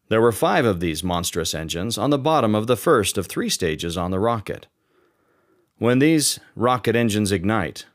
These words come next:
the entire rocket shakes so hard that the astronauts are barely able to push any buttons or toggle any switches.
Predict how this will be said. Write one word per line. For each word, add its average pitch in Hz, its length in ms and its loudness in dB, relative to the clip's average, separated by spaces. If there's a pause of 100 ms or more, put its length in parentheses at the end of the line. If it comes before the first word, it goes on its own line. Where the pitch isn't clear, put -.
(360)
the 107 80 2
entire 123 420 0
rocket 110 360 0
shakes 101 280 0
so 151 280 2
hard 85 400 0
that 95 160 -2
the 107 80 0
astronauts 92 680 -2
are 104 80 2
barely 101 480 0
able 87 300 0
to 101 100 -10
push 107 300 0
any 101 160 0
buttons 85 600 -2
or 131 140 0
toggle 113 400 0
any 104 160 0
switches. - 540 -4